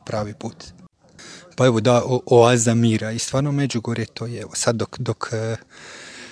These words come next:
dajem ovaj intervju, promatram ljude koji sjede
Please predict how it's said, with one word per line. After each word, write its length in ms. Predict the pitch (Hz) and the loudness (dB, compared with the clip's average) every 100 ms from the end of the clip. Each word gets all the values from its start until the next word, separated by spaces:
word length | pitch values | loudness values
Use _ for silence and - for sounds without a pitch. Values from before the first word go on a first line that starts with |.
| - - - - - - | -20 -20 -20 -20 -14 0
dajem 280 | 110 156 | 2 4
ovaj 220 | 120 123 117 | 2 2 2
intervju, 440 | 113 120 113 143 | 2 0 0 -2
promatram 560 | - 120 123 110 113 113 | 0 -2 -2 -4 -2 4
ljude 300 | 123 107 98 | 4 4 0
koji 220 | - 110 | -6 -4
sjede 480 | - - 113 110 | -2 -2 -2 -2